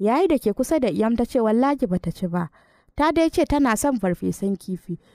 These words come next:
To kuma ka ga dare yayi a lokacin. Kuma fa, ka ma fa san likita ɗazu da ya zo ya ce,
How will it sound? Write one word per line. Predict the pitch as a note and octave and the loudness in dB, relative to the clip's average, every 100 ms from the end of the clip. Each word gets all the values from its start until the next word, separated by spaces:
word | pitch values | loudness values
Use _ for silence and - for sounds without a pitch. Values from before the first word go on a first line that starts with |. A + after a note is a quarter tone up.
| _ - | _ -2
To | A#3 | 0
kuma | A3+ D4 C#4+ | 2 0 2
ka | C#4+ C#4 | 0 2
ga | C4+ | 2
dare | C4+ C4 C4 | 2 4 4
yayi | B3 C4 | 2 2
a | - | 2
lokacin. | F#3+ F#3+ F#3+ F3 F3 E3 - _ _ _ | 2 0 0 -4 -6 -10 -12 _ _ _
Kuma | - D#4 D#4+ | -2 0 2
fa, | D#4+ D4+ C4 _ _ _ _ _ _ _ _ _ _ _ _ | 2 0 -2 _ _ _ _ _ _ _ _ _ _ _ _
ka | - D4+ | -2 0
ma | D#4+ D#4 | 2 2
fa | D#4 | 0
san | D#4 D4+ | 2 2
likita | D#4 F4 - | 2 0 -2
ɗazu | - F#3+ B3+ | 0 0 2
da | A3+ | 2
ya | G#3 G#3 | 2 2
zo | A3 | 2
ya | A3+ B3 | 2 0
ce, | B3+ - B3+ F#3 | -2 -2 0 0